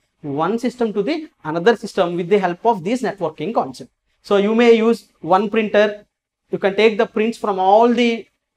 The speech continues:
computers in your department. Uh, nearly sixty systems are, uh, existing in your lab. Only one printer are available. You can take printouts from the all the systems with the help of this networking concept. Here the resource will be shareable. Means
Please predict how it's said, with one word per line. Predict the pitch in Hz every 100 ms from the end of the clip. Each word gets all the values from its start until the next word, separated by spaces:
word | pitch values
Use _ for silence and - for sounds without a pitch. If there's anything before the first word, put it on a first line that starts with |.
| -
computers | 196 208 208 202
in | 202
your | 202 185
department. | 180 190 190 196 202 202 _ _ -
Uh, | 180 190
nearly | 202 196 202 208
sixty | 196 - 226
systems | 208 196 220 208
are, | 208 202 190
uh, | 190 190 -
existing | 185 156 196 208
in | 190
your | 185 180
lab. | 175 180 190 _ _ -
Only | 190 208
one | 190 190
printer | 202 196
are | 202 190
available. | 170 180 175 185 190
You |
can | 185 180
take | 190 208 196 _ _ -
printouts | 202 202 220 240
from | 208 185
the | 190 254 135 _ _ _ _ -
all | 175 202
the | 202 277 254 _
systems | - 165 226 247 254
with | 185
the | 196 247
help | 202 208
of | 190
this | 220 226
networking | 185 180 170 202 202
concept. | 185 160 156
Here | - 247 262
the | 214
resource | 196 190 262 -
will | 226 196
be | 254
shareable. | 254 202 196 175 - _ _ _ _ _ -
Means | 180 247